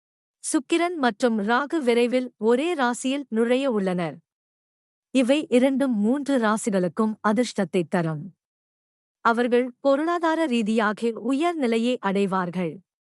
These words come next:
சுக்கிரன் மற்றும் ராகு ஆகியோர் முக்கியமான கிரகங்கள் என்று கூறப்படுகிறது. இந்த இரண்டு கிரகங்களின் நிலையில் மாற்றம் ஏற்படும் போதெல்லாம் அது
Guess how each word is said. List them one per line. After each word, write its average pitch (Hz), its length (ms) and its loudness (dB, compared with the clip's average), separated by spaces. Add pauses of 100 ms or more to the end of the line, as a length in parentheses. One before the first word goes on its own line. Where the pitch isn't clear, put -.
(580)
சுக்கிரன் 277 500 0
மற்றும் 208 400 0
ராகு 233 440 0
ஆகியோர் 202 640 0
முக்கியமான 277 640 0
கிரகங்கள் 214 600 0
என்று 190 360 0
கூறப்படுகிறது. 180 840 0 (1040)
இந்த 294 300 2
இரண்டு 330 400 -2
கிரகங்களின் 247 600 0
நிலையில் 226 420 0
மாற்றம் 247 560 0
ஏற்படும் 214 440 0
போதெல்லாம் 202 560 0 (160)
அது 262 220 2